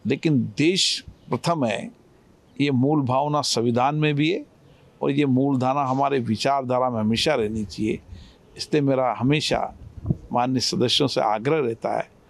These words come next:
कि हम सदनों की गरिमा को बना के रखें, उच्च कोटि की परंपराओं को बनाए रखें। हमारी विरासत उच्च कोटि की परंपराओं, मर्यादाओं की रही है, उसको कायम करें। मुझे आशा है कि सभी माननीय सदस्य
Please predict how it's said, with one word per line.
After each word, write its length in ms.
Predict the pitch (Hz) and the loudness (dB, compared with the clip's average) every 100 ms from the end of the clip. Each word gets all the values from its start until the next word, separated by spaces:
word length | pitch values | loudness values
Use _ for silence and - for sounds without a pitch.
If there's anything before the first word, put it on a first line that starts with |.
| - - _ - | -20 -20 _ -4
कि 80 | |
हम 120 | 131 131 | -2 0
सदनों 480 | - 113 120 127 | 0 0 0 0
की 160 | 123 143 | 0 -2
गरिमा 460 | - 120 120 127 127 | 0 0 2 2 0
को 220 | - 139 | 0 0
बना 260 | 120 117 | 2 0
के 140 | 123 123 | 0 -2
रखें, 380 | 113 - 190 226 - - - - _ | -2 -2 -2 -4 -12 -20 -20 -20 _
उच्च 180 | 123 - | -4 -4
कोटि 360 | 123 135 113 127 | -2 -2 -2 -2
की 140 | 143 | -2
परंपराओं 560 | 131 113 113 - - 131 | -2 -4 -2 -2 -2 0
को 80 | |
बनाए 220 | 135 135 147 | 0 0 -2
रखें। 320 | - 233 247 - - - - | -2 -6 -6 -12 -20 -12 -2
हमारी 320 | 113 127 120 | 0 2 0
विरासत 580 | 104 113 127 131 151 - - - - - - - - | 0 0 0 0 -2 -4 -14 -12 -12 -12 -20 -20 -6
उच्च 160 | 117 - | -4 -4
कोटि 320 | - 120 131 | -4 -2 0
की 100 | 127 | 0
परंपराओं, 640 | 113 117 113 113 135 135 | -2 -2 -2 -2 -2 0
मर्यादाओं 580 | 123 110 117 120 131 131 | 0 0 2 2 0 -2
की 120 | 131 | -2
रही 240 | 135 139 170 | 0 2 0
है, 80 | 196 - - - - - | -2 -14 -20 -20 -20 -8
उसको 280 | - - 123 | -8 -4 -4
कायम 360 | - 127 139 | -2 -2 -2
करें। 300 | 131 139 247 240 - - - | 0 0 0 -6 -16 -20 -8
मुझे 220 | 107 104 | -4 0
आशा 320 | 120 110 - 131 | 0 0 0 0
है 160 | 127 - - - - - - - | 0 -4 -10 -20 -20 -20 -20 -6
कि 160 | 123 113 | -2 0
सभी 320 | - 123 143 | 0 0 2
माननीय 240 | 135 123 | 2 0
सदस्य 520 | 113 113 117 113 - | -2 0 0 -2 -8